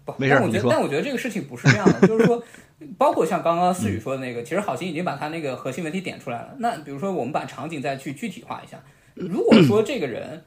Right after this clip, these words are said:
Speaker 1: 他在大二的时候，大二的时候是二十岁，二十岁的时候他做不出优，优好的一个决定，那十八岁就是，就，就，就也，二十岁的时候能做出一个好的决定，那十八岁能不能？十八岁不行，十六岁行不行？就你，你这个就没办法往前倒推，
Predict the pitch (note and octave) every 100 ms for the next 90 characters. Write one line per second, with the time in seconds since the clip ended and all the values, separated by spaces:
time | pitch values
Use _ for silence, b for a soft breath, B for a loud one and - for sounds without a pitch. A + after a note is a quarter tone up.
0 | _ - A3+ F#3+ - C#4 B3+ C#4 D3+ -
1 | B2 - F3+ E3+ C#3+ B2+ D3 C#3 B2 G#2+
2 | - _ _ _ - D#4 F3+ C#3 D3 B2
3 | A#2+ A#2 - E3 C#3+ - D3+ D3+ F3+ D#3
4 | A#2+ - A#2 A#2+ C3 C3+ - A2 - _
5 | _ _ _ _ _ _ - A#3 G3 -
6 | - - G3 F4+ G#4+ A#3 G#3+ E3 - F#3
7 | - E3+ - F3+ F3 G3+ F3 D3 A#2+ -
8 | _ - F3+ C#4+ D#4 G#3 G#3 G3+ C#3+ F#3+
9 | D#4+ F3 D3+ D3+ A#2+ B2 A2+ B2+ E3+ F#3
10 | E3 A3 C4+ C3 A2+ - _ _ _ _
11 | - A#3 E4 D4 A#3 A#3 - F4 G#4+ C#3+
12 | A2 - - _ _ _ _ _ _ -
13 | D#4+ A3 G3+ G3 G3 - G#4 G#4 F4 G3
14 | F3+ G4+ D4 C3+ A2 A#2+ D3+ C#3 C#3+ C#3